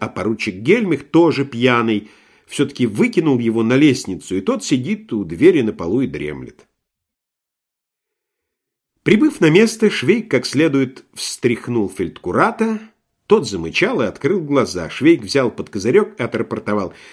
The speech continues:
«Честь имею явиться, господин фельдкурат». «А что вам здесь надо?» «Осмелюсь доложить, я пришел за вами, господин фельдкурат.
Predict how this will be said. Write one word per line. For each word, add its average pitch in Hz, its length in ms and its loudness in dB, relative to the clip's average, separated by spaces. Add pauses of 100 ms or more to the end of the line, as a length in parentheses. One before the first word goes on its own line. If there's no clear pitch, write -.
(140)
«Честь - 360 2
имею 202 340 0
явиться, 220 440 4
господин 190 480 -2
фельдкурат». 110 580 -4 (1700)
«А 101 80 -6
что 220 840 0 (480)
вам 131 640 -4 (340)
здесь 95 640 -2
надо?» 123 580 -2 (1300)
«Осмелюсь 151 460 -2
доложить, 214 460 2
я 190 100 2
пришел 226 300 -2
за 196 180 2
вами, 156 240 2
господин 110 460 -2
фельдкурат. 85 580 -8